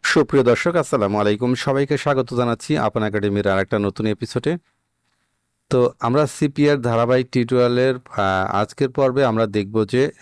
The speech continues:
আমরা প্রিভিয়াস টিউটোরিয়ালগুলোতে দেখেছিলাম যে রিমোট জবস, যে আমাদের যে সিপিএ অফার আছে, সেই অফার দিয়ে আমরা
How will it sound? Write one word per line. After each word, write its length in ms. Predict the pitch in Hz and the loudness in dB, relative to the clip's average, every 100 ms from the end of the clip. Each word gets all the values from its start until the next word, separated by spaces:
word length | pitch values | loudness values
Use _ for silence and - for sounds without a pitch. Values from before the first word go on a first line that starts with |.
| - | -6
আমরা 440 | 104 110 117 117 117 | -2 2 2 2 0
প্রিভিয়াস 360 | 135 131 143 | -2 0 0
টিউটোরিয়ালগুলোতে 680 | - 139 147 143 143 139 135 | -2 -4 -2 0 0 0 0
দেখেছিলাম 520 | 131 - 139 - 135 | -2 -4 -6 -4 -2
যে 140 | 123 127 | -2 0
রিমোট 420 | 120 120 127 117 139 | 2 2 0 0 0
জবস, 460 | 123 123 - - 110 | 0 0 -8 -12 -10
যে 460 | 98 110 107 104 98 | -4 0 0 0 -2
আমাদের 420 | 92 98 98 107 | -4 -4 -2 -2
যে 240 | 107 113 117 - | 0 0 -2 -6
সিপিএ 380 | - 143 123 131 | -6 -4 0 0
অফার 340 | 113 98 - 107 | 0 0 -2 -4
আছে, 320 | 104 165 190 - - - - | -2 -2 -4 -6 -18 -18 -10
সেই 260 | - 143 135 | -2 0 0
অফার 500 | 110 110 - 143 127 | 2 0 0 -2 0
দিয়ে 240 | 131 175 | 0 0
আমরা 520 | 131 98 110 113 113 | 0 0 2 2 0